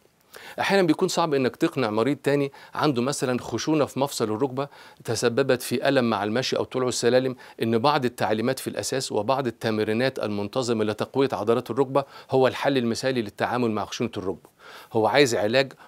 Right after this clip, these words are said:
حقن في العضل يصحى عليها ويرجع زي الأول، زي ما اللي، زي اللي أخدها فلان اللي أصلًا عنده ألم في الركبة بسبب مرض تاني غير خشونة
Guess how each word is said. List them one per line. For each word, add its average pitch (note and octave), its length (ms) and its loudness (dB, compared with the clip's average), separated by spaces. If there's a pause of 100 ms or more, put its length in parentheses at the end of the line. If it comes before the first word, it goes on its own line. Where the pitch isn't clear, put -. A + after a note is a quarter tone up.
حقن C3 340 0
في A2+ 140 -2
العضل C#3 480 0
يصحى - 300 2
عليها A2+ 360 0
ويرجع A#2 440 2
زي G#2 180 0
الأول، C#3 380 -2 (220)
زي C3+ 280 4
ما B2+ 120 4
اللي، A#2 240 4
زي C3+ 160 6
اللي A#2+ 140 2
أخدها A#2+ 320 -2
فلان B2+ 320 0
اللي A2 140 2
أصلًا A#2+ 320 -2
عنده A2+ 320 0
ألم B2 140 0
في - 100 -12
الركبة A#2+ 300 2
بسبب A2 400 0
مرض A2+ 240 2
تاني A#2+ 400 0
غير B2 180 2
خشونة A2 360 -4